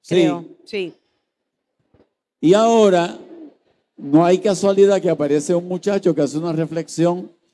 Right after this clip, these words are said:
Speaker 1: sobre esa película y que esa película tiene que ver con el duelo.
Speaker 2: Con el duelo y el desapego.
Speaker 1: Y el desapego. Y entonces yo le decía a mi, a mi hermana,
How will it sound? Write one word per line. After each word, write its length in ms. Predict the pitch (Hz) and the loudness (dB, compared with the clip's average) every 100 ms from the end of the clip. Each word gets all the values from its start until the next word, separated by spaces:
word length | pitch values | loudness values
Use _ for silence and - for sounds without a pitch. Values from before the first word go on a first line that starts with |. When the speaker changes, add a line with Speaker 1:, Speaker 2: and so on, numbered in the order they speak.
| _ | _
Speaker 1:
sobre 300 | - 147 151 | -6 -2 0
esa 180 | 165 180 | 0 -2
película 640 | 165 196 208 196 170 151 - | -4 -2 -4 2 2 2 0
y 120 | 175 | -4
que 140 | 151 147 | 0 -2
esa 180 | 151 151 | -2 -6
película 460 | 170 175 175 175 | -4 -4 -4 -6
tiene 300 | 156 151 151 | -4 -4 -4
que 100 | 147 | -2
ver 220 | 151 165 180 | -2 -4 -6
con 180 | 175 | -6
el 140 | 143 110 | -8 -8
duelo. 420 | 113 113 127 107 | -8 -6 -6 -8
Speaker 2:
Con 180 | 208 226 | -8 -4
el 60 | 233 | 0
duelo 240 | 233 254 | 0 2
y 60 | 339 | 2
el 100 | 330 | 2
desapego. 680 | 262 233 196 196 247 208 151 | 0 -2 -4 -2 -2 -2 -4
Speaker 1:
Y 80 | 151 | -4
el 140 | 151 | -4
desapego. 880 | 147 135 - 127 143 131 127 120 107 - - _ _ _ _ _ _ - | -4 -6 -4 -4 0 2 4 2 2 -6 -20 _ _ _ _ _ _ -4
Y 80 | 156 | 0
entonces 380 | 160 202 196 220 | 4 4 6 6
yo 80 | 196 | 8
le 60 | |
decía 320 | 196 185 208 | 6 4 2
a 40 | 196 | 2
mi, 320 | 190 190 190 | -2 -8 -8
a 140 | 170 | -8
mi 140 | 175 180 | -4 0
hermana, 640 | 170 175 185 180 165 143 | 0 0 0 0 -2 -4